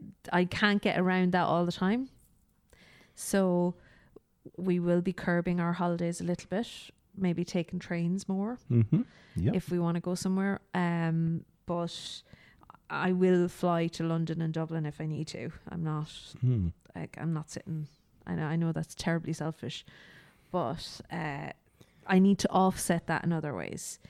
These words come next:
Speaker 1: So
Speaker 2: Yeah.
Speaker 1: single-use plastic,
Speaker 2: Yeah.
Speaker 1: um,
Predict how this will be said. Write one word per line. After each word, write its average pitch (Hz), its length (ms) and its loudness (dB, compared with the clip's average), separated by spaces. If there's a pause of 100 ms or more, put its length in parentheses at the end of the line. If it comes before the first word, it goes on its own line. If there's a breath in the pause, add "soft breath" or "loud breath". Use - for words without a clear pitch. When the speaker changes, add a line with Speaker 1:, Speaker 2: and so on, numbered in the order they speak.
(220 loud breath)
Speaker 1:
So 160 340 -2
Speaker 2:
Yeah. - 60 -4
Speaker 1:
single-use 160 640 0
plastic, 180 1120 0 (340 loud breath)
Speaker 2:
Yeah. 160 440 0
Speaker 1:
um, 151 240 -2